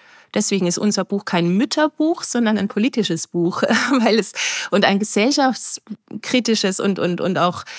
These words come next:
ähm, hinterfragendes, im positiven Sinn hinterfragendes Buch, weil das sind Themen, die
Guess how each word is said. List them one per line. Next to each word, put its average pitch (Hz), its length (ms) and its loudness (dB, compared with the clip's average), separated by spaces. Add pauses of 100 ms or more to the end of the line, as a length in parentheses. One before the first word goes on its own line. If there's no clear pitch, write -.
(400)
ähm, 190 420 2 (160)
hinterfragendes, 226 1080 0
im 208 120 -2
positiven 247 520 0
Sinn 208 180 0
hinterfragendes 180 720 0
Buch, 151 260 -6
weil 165 240 2
das 180 220 -2
sind 240 320 -2
Themen, 214 420 0
die 202 240 -2